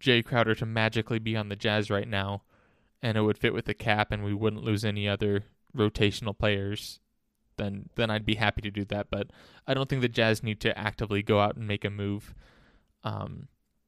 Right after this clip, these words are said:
that, that is a good question, though, because, uh, those, like, enforcer type players are often needed more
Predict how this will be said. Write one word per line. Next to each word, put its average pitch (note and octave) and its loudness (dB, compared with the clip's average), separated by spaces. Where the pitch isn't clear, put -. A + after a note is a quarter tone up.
that, C3+ 0
that D3 6
is D#3 4
a D3 4
good C3 4
question, C3+ 2
though, A2+ 2
because, A2 -2
uh, A2+ -6
those, A2 0
like, G#2+ 2
enforcer A#2+ 2
type A2+ 0
players G#2 2
are A#2+ 2
often G#2 -2
needed A#2 0
more A2 0